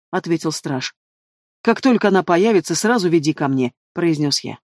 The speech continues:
«Хорошо, ваше высочество», — страж поклонился и исчез в портале.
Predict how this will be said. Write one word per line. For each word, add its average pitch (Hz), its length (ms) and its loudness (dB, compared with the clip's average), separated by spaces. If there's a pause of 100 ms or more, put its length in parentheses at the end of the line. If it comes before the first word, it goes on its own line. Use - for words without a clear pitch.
(680)
«Хорошо, 285 380 2
ваше 320 200 2
высочество», — 160 680 0 (380)
страж 170 360 0
поклонился 175 600 0
и 180 180 -4
исчез 160 320 -4
в - 40 -20
портале. 139 520 -10